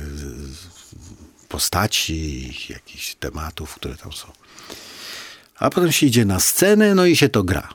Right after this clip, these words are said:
i się ćwiczy to. Potem s-, następują próby sytuacyjne. Te próby analityczne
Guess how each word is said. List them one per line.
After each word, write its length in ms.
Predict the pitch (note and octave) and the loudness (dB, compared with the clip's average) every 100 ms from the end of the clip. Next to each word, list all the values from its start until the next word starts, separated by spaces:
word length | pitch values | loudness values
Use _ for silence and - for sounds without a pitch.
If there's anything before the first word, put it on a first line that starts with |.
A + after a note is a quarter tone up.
| _ | _
i 100 | - | -6
się 160 | - F#2+ | -4 -4
ćwiczy 540 | - - D#2+ - - - | -4 -4 -4 -4 -6 -8
to. 160 | - - - _ _ _ | -16 -20 -20 _ _ _
Potem 260 | - D#2+ E2 | -8 -6 -6
s-, 140 | - | -6
następują 540 | F2 - F2 F2+ F#2 F2 | -6 -4 -4 -2 0 0
próby 280 | F#2 D#2+ | -2 -2
sytuacyjne. 1080 | - - G#2 G#2 E2+ - - F2 D2 C#2+ - - _ - - - - - - - - _ - | 2 4 4 4 2 2 2 2 -2 -6 -12 -16 _ -20 -20 -18 -16 -16 -16 -18 -20 _ -4
Te 180 | G#2 G2 | 0 0
próby 1400 | G#2+ C3+ C3+ C3 A#2+ A2 G#2 G2+ F#2+ F#2 F#2 F2+ F2 - | 4 4 4 4 6 6 4 4 2 0 -2 -4 -6 -2
analityczne 1200 | G#2+ G2 A2+ F#3 F3 - G2+ F#2+ F2+ F2+ F2 | 2 2 2 2 2 2 0 0 0 -2 -4